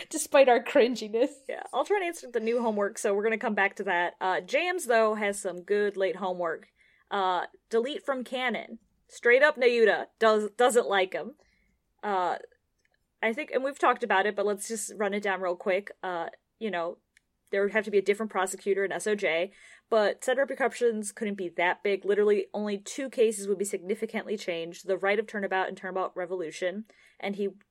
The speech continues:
Speaker 2: would just be replaced in the Japanifornia cases. Can't think of anything he does except to be used as Garon's puppet, but anyone could be used as Garon's puppet. She literally controls the whole country.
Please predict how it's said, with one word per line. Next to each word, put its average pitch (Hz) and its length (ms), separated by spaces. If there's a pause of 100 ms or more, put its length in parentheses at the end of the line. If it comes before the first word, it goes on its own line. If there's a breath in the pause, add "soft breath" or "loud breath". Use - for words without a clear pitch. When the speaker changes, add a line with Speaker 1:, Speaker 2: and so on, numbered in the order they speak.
(120)
Speaker 2:
would 196 180
just 226 200
be 220 80
replaced 202 480
in 175 60
the 180 80
Japanifornia 175 640
cases. - 520
Can't 220 220
think 208 160
of 202 140
anything 202 400
he 196 100
does 190 220
except 190 320
to - 80
be 185 80
used 180 220
as 170 120
Garon's 175 380
puppet, 294 420
but 190 340
anyone 233 320
could 214 120
be 202 60
used 196 180
as 175 60
Garon's 180 260
puppet. 180 400
She 202 100
literally 175 300
controls 170 320
the 151 80
whole - 100
country. - 560